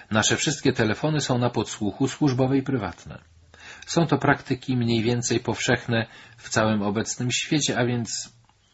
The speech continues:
nie mam tego za złe Litwinom. Myślę tylko, że potrzebniejsze byłoby bardziej subtelne sposoby włączania się do linii.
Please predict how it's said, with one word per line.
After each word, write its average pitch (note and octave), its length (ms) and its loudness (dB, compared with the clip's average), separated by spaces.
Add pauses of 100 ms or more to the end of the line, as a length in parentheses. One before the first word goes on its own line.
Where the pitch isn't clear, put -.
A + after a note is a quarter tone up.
(380)
nie E3 160 6
mam C#3 160 6
tego B2 240 4
za A#2 200 6
złe F2+ 260 -2
Litwinom. F#2+ 500 -4
Myślę G2 280 -4
tylko, G2 300 -4
że F2+ 160 -4
potrzebniejsze F#2+ 680 -4
byłoby F#2 320 -2
bardziej G2+ 360 0
subtelne G#2 580 -2
sposoby F#2 480 -2
włączania F#2+ 640 0
się - 200 -2
do F#2+ 180 -2
linii. D#2 680 -8